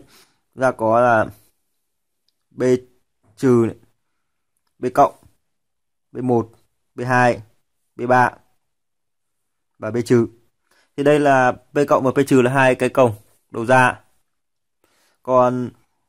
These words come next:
B một, B hai, B ba và B trừ đây chính là các cái cổng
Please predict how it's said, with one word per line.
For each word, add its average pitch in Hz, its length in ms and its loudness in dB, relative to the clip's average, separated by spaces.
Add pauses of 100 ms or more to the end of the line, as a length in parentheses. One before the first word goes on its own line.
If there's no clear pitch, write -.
(360)
B 139 100 -10
một, 135 240 0
B 131 60 -2 (140)
hai, 135 360 0 (420)
B 127 120 -16
ba 135 240 2
và 123 100 -4
B 123 60 -4 (120)
trừ 123 260 2
đây 127 160 2
chính 123 200 -6
là 123 140 0
các 127 220 -2
cái 131 120 -8
cổng 110 320 0